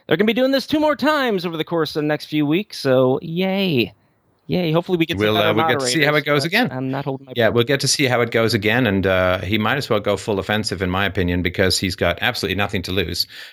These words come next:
Speaker 2: And if he tries to play it, uh, too restrained, uh, he's going to not be his full authentic self. And, uh, his personality is so expansive and expressive, uh, that he needs to be able to channel people's incredible frustration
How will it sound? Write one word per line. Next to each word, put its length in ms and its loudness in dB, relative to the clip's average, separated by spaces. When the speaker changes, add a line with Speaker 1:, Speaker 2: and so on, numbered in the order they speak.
Speaker 2:
And 240 0
if 80 -4
he 80 2
tries 340 0
to 80 -4
play 360 -2
it, 280 -4
uh, 440 2
too 480 0
restrained, 720 2
uh, 240 2
he's 280 0
going 320 0
to 460 0
not 520 0
be 180 2
his 240 0
full 300 0
authentic 440 0
self. 460 -2
And, 460 2
uh, 220 4
his 160 0
personality 640 -2
is 120 0
so 480 2
expansive 640 -2
and 80 0
expressive, 600 0
uh, 180 2
that 300 0
he 180 0
needs 420 2
to 100 0
be 160 2
able 240 2
to 120 -2
channel 400 2
people's 360 0
incredible 380 0
frustration 680 -2